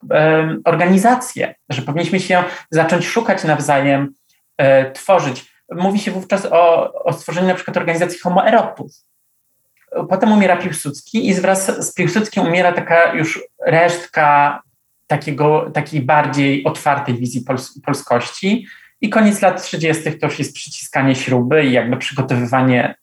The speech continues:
e, terenu pod, e, pod nazistów. E, dość grubo powiedziane, ale tak uważam. I potem mamy oczywiście,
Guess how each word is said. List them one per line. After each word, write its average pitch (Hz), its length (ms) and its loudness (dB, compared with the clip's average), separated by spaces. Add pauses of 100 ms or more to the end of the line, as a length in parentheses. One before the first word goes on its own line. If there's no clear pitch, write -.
(140)
e, 120 240 2 (420)
terenu 123 340 2
pod, 123 420 -2 (100)
e, 117 300 -2
pod 113 160 -10
nazistów. 117 680 -6 (840)
E, 117 260 2
dość 113 240 -2
grubo 131 240 2
powiedziane, 135 520 0
ale 127 140 2
tak - 180 -8
uważam. 123 480 0 (960)
I 196 80 0
potem 202 320 2
mamy 139 500 2 (340)
oczywiście, 123 800 -4